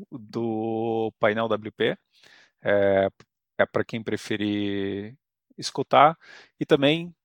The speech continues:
deixa o seu feedback, o, o que você tá,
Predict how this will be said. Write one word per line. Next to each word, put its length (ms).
deixa 380
o 20
seu 120
feedback, 600
o, 260
o 80
que 140
você 280
tá, 640